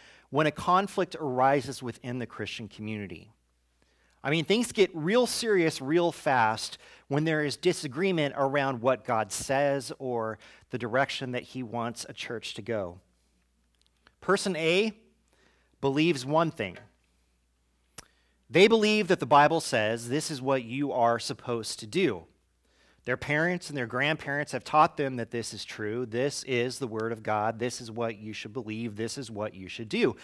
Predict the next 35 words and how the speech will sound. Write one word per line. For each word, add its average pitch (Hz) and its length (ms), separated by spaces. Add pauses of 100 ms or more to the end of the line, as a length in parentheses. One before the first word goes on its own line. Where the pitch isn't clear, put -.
(280)
But 151 180
person 180 380
B 185 500 (240)
believes 156 380
something 120 420
different. 127 680 (920)
They 151 160
don't 185 240 (460)
believe 185 480
that 170 140
you 196 180
have 151 340
to - 80
do 247 220
this 147 240
thing. 98 260 (1600)
They 147 80
have 151 160
read 175 180
the 185 60
same 175 260
passages, 135 600
but 135 180
they 156 120
don't 170 200
think 160 200 (460)
the 147 100
passages 151 580
say 190 500
what 131 280
person 143 440
A 156 240
believes 131 480
it 104 120
says. - 580